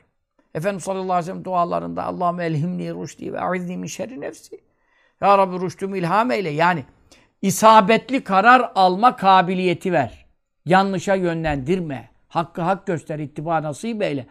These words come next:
Batılı batıl göster, içtinap nasip eyle demek rüşt. Fikri sedid, doğru akıl. İşte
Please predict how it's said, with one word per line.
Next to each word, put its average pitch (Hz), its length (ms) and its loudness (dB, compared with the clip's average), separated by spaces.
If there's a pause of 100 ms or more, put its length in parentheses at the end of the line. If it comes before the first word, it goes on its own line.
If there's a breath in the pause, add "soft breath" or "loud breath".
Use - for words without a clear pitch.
(300 soft breath)
Batılı 175 460 0
batıl 170 380 -2
göster, 175 320 -4
içtinap 170 520 -6
nasip 185 400 -6
eyle 139 260 -8
demek 123 400 -12
rüşt. - 180 -6 (960)
Fikri 165 340 -8
sedid, 143 400 -8 (540)
doğru 147 280 0
akıl. 120 280 -8 (1120)
İşte 120 300 -10